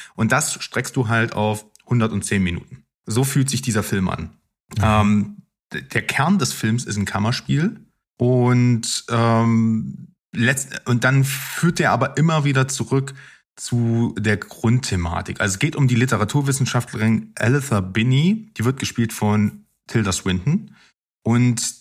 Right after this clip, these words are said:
Speaker 1: ja, die ist halt quasi seit ihrer Kindheit so eine Einzelgängerin und hat auch so imaginäre Freunde und sowas und braucht halt, äh, das hat sich halt bis ins ihr höheres Alter durchgezogen, braucht halt, äh, ist von ihrem Mann getrennt und reist halt durch die Welt.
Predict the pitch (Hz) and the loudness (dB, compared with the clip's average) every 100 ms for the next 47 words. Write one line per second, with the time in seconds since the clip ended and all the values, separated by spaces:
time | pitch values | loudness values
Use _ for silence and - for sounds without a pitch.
0 | - 104 98 95 120 - 131 - 113 113 | -6 0 0 2 0 0 0 2 2 2
1 | 107 135 127 117 - 131 120 - 98 87 | 2 0 0 -2 2 2 2 2 2 2
2 | 170 170 135 135 131 123 131 131 127 - | 2 2 2 4 4 4 4 4 2 2
3 | 104 - 113 110 - - 95 92 101 92 | 0 0 -2 -2 -6 -4 -4 -2 -2 0
4 | 107 92 98 92 92 - 143 160 139 113 | 2 2 0 0 -2 0 2 4 4 2
5 | 110 117 117 117 101 - 98 117 104 101 | 0 0 0 0 -2 -2 -2 0 2 0
6 | - - 95 95 92 90 98 - _ _ | -2 -6 -2 0 0 -2 -6 -12 _ _
7 | _ _ _ - - - - 131 110 127 | _ _ _ -10 -10 -12 -6 -2 0 0
8 | 135 127 110 143 - 123 - - 107 107 | 2 0 2 0 0 -2 -4 -6 -4 0
9 | 123 113 104 - - 104 104 98 - - | 0 0 -2 -6 -6 -4 -2 -4 -6 -16
10 | - - 185 202 139 139 135 131 110 107 | -8 0 0 0 -2 2 4 4 2 0
11 | 107 104 - - - - 113 92 - 117 | -2 -4 -8 -20 -20 -4 -2 0 0 0
12 | 110 101 104 131 127 - 117 113 110 - | 2 4 4 4 0 -2 0 2 0 -2
13 | 107 101 98 104 - 104 101 92 - 87 | -2 -2 0 -2 -2 -4 -4 -6 -8 -6
14 | 87 85 80 | -4 -4 -6